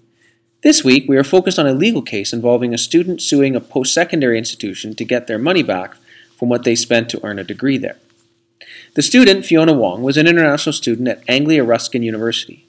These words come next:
an institution in the United Kingdom with multiple campuses across that country. Ms. Wong received a degree in international business strategy from Anglia Ruskin in two thousand and thirteen, but has since struggled to find work that relates to her degree back home in Hong Kong.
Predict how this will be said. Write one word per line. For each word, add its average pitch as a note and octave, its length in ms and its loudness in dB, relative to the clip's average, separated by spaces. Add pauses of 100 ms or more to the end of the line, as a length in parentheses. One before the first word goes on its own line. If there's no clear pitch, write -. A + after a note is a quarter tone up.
an A2+ 100 -4
institution C3+ 540 -2
in A#2 80 -2
the G#2+ 40 -2
United G#2+ 380 -2
Kingdom A2 320 -6
with G2 140 -16
multiple C3+ 360 -2
campuses G#2+ 640 -10 (300)
across G#2+ 380 -2
that - 180 -6
country. - 380 -10 (600)
Ms. F3 200 6
Wong D#3 260 4
received C#3 340 0
a C3+ 60 -2
degree A#2 320 -4
in A2 80 -4
international A#2 500 -2
business B2 400 -4
strategy C#3 480 -4
from G#2 220 -10
Anglia A#2 340 -2
Ruskin G#2 440 -4
in G#2+ 100 -8
two A#2+ 140 -6
thousand G#2 380 -6
and G2 120 -10
thirteen, A#2 540 -6 (400)
but D3 80 4
has C#3 100 4
since D3+ 180 2
struggled F3 360 4
to C3 80 2
find B2 280 -2
work B2+ 220 0
that A#2 80 -6
relates A2+ 380 -4
to - 100 -8
her G#2 80 -4
degree G2 300 -12
back G2+ 320 -8
home B2 200 -4
in G2+ 100 -8
Hong G2 260 -14
Kong. G2 340 -10